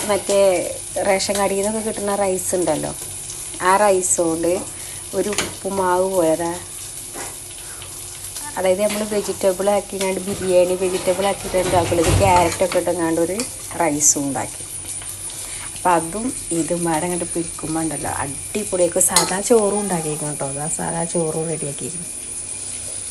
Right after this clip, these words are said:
അപ്പം ഞാൻ പറയുന്നത് നിങ്ങൾക്ക് കേൾക്കുന്നുണ്ടോയെന്നൊന്നും അറിയില്ല. ഞാൻ, ഏഹ്, മൈക്കൊന്നും വെക്കാതെ തന്നെയാണ് സംസാരിക്കുന്നത്. അപ്പം രാവിലെ മോർണിംഗിൽ ഇങ്ങനെ സംസാരിക്കുകയാണ്.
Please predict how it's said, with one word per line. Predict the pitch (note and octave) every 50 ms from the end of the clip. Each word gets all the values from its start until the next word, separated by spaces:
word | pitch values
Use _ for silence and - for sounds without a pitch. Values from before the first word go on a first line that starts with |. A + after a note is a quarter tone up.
| - - - - -
അപ്പം | - - A#3
ഞാൻ | A#3 A#3 -
പറയുന്നത് | B3+ A#3 A3 A3 A3 A#3
നിങ്ങൾക്ക് | A#3+ B3 B3 A#3+ B3 A#3+ -
കേൾക്കുന്നുണ്ടോയെന്നൊന്നും | B3 A3+ A3 G#3 - - B3 A3+ G#3+ A3 A3 G#3+ G#3+ G#3+ G#3 G#3+ A3 A3 A3 A3 A3+ A#3+ B3+ C4+ C#4 A#3+
അറിയില്ല. | G#3+ G3 F#3+ F3 F3 F3 F#3+ F#3+ F#3 - - - - - - - - - - G3
ഞാൻ, | G3 F#3+ F3+ F#3 G3 G#3 G#3+ G#3 - - - - - - - - G3 F#3+
ഏഹ്, | F#3+ F#3 F3+ F3 F3 E3+ E3 E3 E3 D#3 D3 D3 - - - F3 F#3+
മൈക്കൊന്നും | F3+ F3 F3 F3 - - - G#3 G3+ G3+ G3+ F#3+
വെക്കാതെ | F#3+ F3+ F3+ - F3 E3+ E3 D#3+ D#3+ -
തന്നെയാണ് | F3 E3+ F3 F3+ F3+ F3 F3+
സംസാരിക്കുന്നത്. | - G#3 F#3 E3+ E3 - - E3 D#3 D#3 D#3 D#3+ D#3 D3+ D3+ E3 D3+
അപ്പം | - F3
രാവിലെ | F3 F#3 F3 D#3+ D#3 D#3 E3 E3 F3+ F#3
മോർണിംഗിൽ | F#3 F3 F3 E3+ E3+ E3 E3 F3 F#3
ഇങ്ങനെ | F#3 F#3 F3+ F#3
സംസാരിക്കുകയാണ്. | F#3 G#3 F#3+ F3 F3 E3+ - F3 D#3 D3+ D3+ - - F3 E3+ D3+ D3